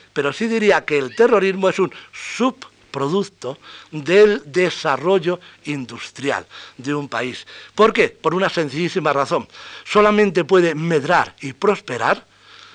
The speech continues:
no solamente el terrorismo de tipo nacionalista, cualquier tipo de terrorismo, a través de las venas abiertas de un sistema osmótico. En el momento en que se cierra y se enquista, como pasaba en la España franquista,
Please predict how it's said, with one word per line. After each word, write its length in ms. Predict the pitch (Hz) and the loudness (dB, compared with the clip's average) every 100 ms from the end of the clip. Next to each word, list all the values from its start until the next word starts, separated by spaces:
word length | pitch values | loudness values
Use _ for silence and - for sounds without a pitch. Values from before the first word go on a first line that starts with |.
| _ _ - | _ _ -6
no 120 | 135 | -2
solamente 300 | 131 131 131 | 0 0 -2
el 80 | 120 | -2
terrorismo 400 | 123 127 123 123 | -2 -2 -2 -4
de 80 | |
tipo 220 | 120 127 127 | -4 -6 -6
nacionalista, 560 | 113 123 117 151 156 | -4 -4 -4 -4 -8
cualquier 320 | 127 113 131 | -6 -6 -6
tipo 180 | 131 120 | -8 -6
de 80 | 123 | -4
terrorismo, 540 | 175 170 156 156 185 - - | -2 0 -2 -2 -4 -6 -4
a 140 | 156 147 | -2 0
través 320 | 147 180 185 | 0 0 2
de 80 | 156 | 2
las 240 | 131 120 | 0 2
venas 340 | 185 214 180 - | 4 4 2 -2
abiertas 540 | 143 165 185 185 175 | -4 -2 2 2 2
de 40 | 156 | 0
un 160 | 202 | -4
sistema 800 | - - 175 - - 170 175 175 - - | -6 -12 -12 -12 -8 -6 -4 -6 -8 -4
osmótico. 720 | 165 139 151 156 139 - - _ _ - - - - | -4 -2 0 -2 -2 -12 -18 _ _ -20 -20 -20 -6
En 100 | 147 | -2
el 100 | 151 | 0
momento 440 | 131 147 190 202 | -2 -2 0 2
en 140 | 208 190 | 2 2
que 120 | 202 | 0
se 140 | 190 | 0
cierra 340 | 170 202 170 139 | -2 2 2 2
y 80 | 139 | -2
se 100 | 214 | -4
enquista, 560 | 202 208 - 220 277 _ - - | -2 -8 -4 -4 -4 _ -20 -8
como 180 | 143 | -6
pasaba 300 | 131 143 170 | -4 -2 0
en 60 | 139 | -2
la 40 | |
España 320 | 123 143 143 143 | -4 -6 -6 -4
franquista, 520 | 180 160 196 - | -6 -6 -10 -6